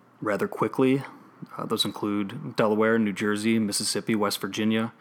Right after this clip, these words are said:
and obviously Nevada was already grandfathered in. So these are exciting times. It's kind of like the Wild West out there.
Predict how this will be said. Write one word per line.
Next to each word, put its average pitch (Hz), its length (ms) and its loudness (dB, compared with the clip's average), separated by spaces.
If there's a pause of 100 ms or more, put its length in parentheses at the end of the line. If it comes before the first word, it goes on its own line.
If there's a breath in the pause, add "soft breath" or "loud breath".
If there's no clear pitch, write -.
(440 loud breath)
and - 100 0
obviously 98 300 -2
Nevada 98 480 -2 (260)
was 101 100 -10
already 95 220 -4
grandfathered 98 560 -4
in. 95 240 -4 (1800 loud breath)
So 120 280 8
these 143 200 6
are 196 60 10
exciting 180 340 6
times. 160 360 4
It's 131 80 -2
kind 123 180 4
of 120 80 4
like 113 140 4
the 117 60 0
Wild 107 320 4
West 110 260 4
out 101 200 0
there. 104 280 0